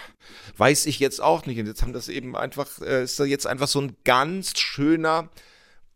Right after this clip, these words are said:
Amerikaner-Sound über dem Film drüber, der das auch noch dann eher so eine, so eine,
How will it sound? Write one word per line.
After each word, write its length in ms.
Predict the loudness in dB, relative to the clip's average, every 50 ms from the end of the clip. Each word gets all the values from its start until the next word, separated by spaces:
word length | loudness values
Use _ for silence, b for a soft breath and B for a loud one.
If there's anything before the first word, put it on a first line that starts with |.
| _ _ _ _ _ _ _ _ _ 0 2
Amerikaner-Sound 1080 | 4 4 4 4 2 2 4 4 4 4 4 4 2 0 0 0 0 0 0 0 -2 -2
über 160 | 0 0 0
dem 180 | 2 0 -2 -4
Film 320 | -2 0 2 2 2 0
drüber, 380 | -4 -6 -4 -2 0 0 2 2
der 160 | 4 2 2
das 180 | 2 2 2
auch 160 | 2 2 2 2
noch 220 | 0 -2 -2 -2
dann 180 | -2 -2 0 0
eher 240 | 2 2 2 0
so 140 | 0 -4 -8
eine, 160 | -8 -10 -8
so 100 | -6 -4
eine, 160 | -2 -2 -2